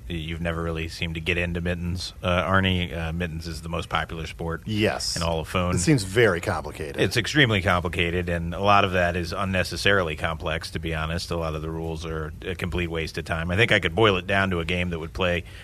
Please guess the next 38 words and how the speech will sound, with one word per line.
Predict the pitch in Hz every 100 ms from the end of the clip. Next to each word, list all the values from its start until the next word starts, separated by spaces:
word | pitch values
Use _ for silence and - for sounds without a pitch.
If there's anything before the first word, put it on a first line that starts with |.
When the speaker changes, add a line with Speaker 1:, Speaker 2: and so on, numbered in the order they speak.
| -
Speaker 1:
really | 202 147
easily | 156 143 135
in | 139
about | 127 135
thirty | 123 139 139
to | 120
forty-five | 131 127 131 120
minutes, | 131 160 -
and | 110
people | 135 135
would | 135
love, | 175 143 92 -
but | 90
Speaker 2:
Sure. | - 156 92 64
Speaker 1:
that's | - 110
not | 117
what | 104
we've | 95 85
got. | 76 76 -
We've | 98 95
got | 98
about | 92 92
a | 90
two-week | - 190 175 160
to | 135
six-month | 139 - 135 117
game, | 98 92 90 - -
you | 110
know. | 92
Speaker 2:
Just, | 139 208
that's | 208 165
just | 160 170
an | 143
individual | 127 160 147 156 127 110
game. | 120 131 76 57 -
Speaker 1:
Yeah, | 92 82
that's | 95
right. | - -